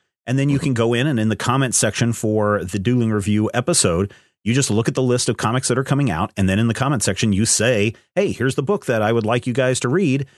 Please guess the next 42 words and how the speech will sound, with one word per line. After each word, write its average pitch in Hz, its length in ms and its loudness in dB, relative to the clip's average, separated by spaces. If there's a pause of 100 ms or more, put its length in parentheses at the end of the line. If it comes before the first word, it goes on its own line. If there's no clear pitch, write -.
(160)
And 101 120 0
then 113 80 2
I 117 120 2
compile 120 500 0
it, 110 180 -2
uh, 98 480 2
a 90 100 0
day 107 200 0
before 117 420 0
we 110 160 0
re-, 101 280 0
sit 117 180 0
down 113 180 2
and 101 80 2
record, 101 540 -2 (120)
uh, 92 140 2
the 104 180 0
episode 101 540 0 (320)
and 98 140 0
figure 101 200 0
out 120 120 2
what 127 160 0
we're 127 100 -2
going 120 200 0
to 131 60 0
be 123 140 0
re-, 135 200 0
we 117 480 0
reviewing 123 480 0
next. - 360 -2
So 120 120 2
that's 123 220 0
how 131 140 2
it 110 60 -4
works. 78 240 -6
Head 139 100 0
over 147 120 2
to 117 80 -2
patreon 175 420 0
dot 117 160 -2
com 117 300 0 (340)
slash 120 440 0